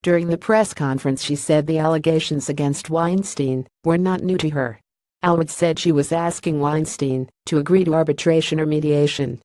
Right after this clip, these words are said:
to accept an offer to a process that is fair to him, and provide justice to his accusers. Stay with Radar for updates to the story.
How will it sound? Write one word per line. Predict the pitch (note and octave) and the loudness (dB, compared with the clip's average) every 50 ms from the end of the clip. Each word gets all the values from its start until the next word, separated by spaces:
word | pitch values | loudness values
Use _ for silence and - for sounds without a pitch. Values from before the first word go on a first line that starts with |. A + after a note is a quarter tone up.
| _ _ - | _ _ -6
to | - C#3 | -2 -2
accept | C3 B2+ - - - G3+ G3 - | -2 -2 -4 -2 -2 -2 0 0
an | D#3 D3 | -2 0
offer | C#3 C#3 C#3+ D3 - F3 F3 | 2 0 0 0 -2 -2 -4
to | - - G3 F#3+ E3+ | -2 0 2 2 2
a | |
process | D#3+ - - F3+ F3+ F3+ E3+ - - C#3+ C3 B2 - - - _ _ _ | 2 0 -2 0 0 0 -2 -2 -4 -4 -4 -4 -6 -8 -16 _ _ _
that | - E3 D#3+ | -6 -4 -2
is | D3+ C#3+ - | -2 -4 -4
fair | - _ - A3 G#3 G#3 G#3 | -10 _ 0 2 2 2 2
to | G#3 - F3 | 2 0 0
him, | D#3 D3+ C#3+ C3+ C3 C3 C3 _ _ - | 0 2 -2 -2 -4 -6 -8 _ _ -6
and | E3 D#3+ D3+ | -4 -4 -2
provide | - E3 D3+ D#3 D#3 D#3 D#3 D3+ | -2 -2 0 0 0 0 -2 -2
justice | - E3 E3 E3 - - D3 - - | 0 0 0 0 0 -4 -6 -6 -4
to | - D#3 | -4 -2
his | D3+ D3+ C#3+ - | -2 -2 -2 -2
accusers. | E3 D3+ - D#3 C#3+ C3+ B2+ - B2+ B2 A#2 G#2+ - - - _ _ _ _ _ _ _ | -2 -4 -2 -2 -2 -2 -2 -4 -6 -6 -6 -6 -10 -14 -18 _ _ _ _ _ _ _
Stay | _ - - - F#3 F#3 F#3 F3+ | _ -14 -2 2 2 4 4 4
with | E3 D#3+ D#3 | 2 2 2
Radar | D#3 E3+ F3+ F3 E3 D3+ C#3+ | 2 2 2 2 0 0 -2
for | C#3+ - - C#3+ | -4 -4 -4 -2
updates | D3+ - - - - D3+ C#3+ C#3+ - - | -2 -2 -4 -2 -2 -2 -2 -2 -4 -8
to | - - | -8 -2
the | D#3+ D#3 | -2 -2
story. | - - - E3 D3 B2 B2+ B2 B2 B2+ - | -2 -2 -2 0 2 2 2 0 -2 -4 -8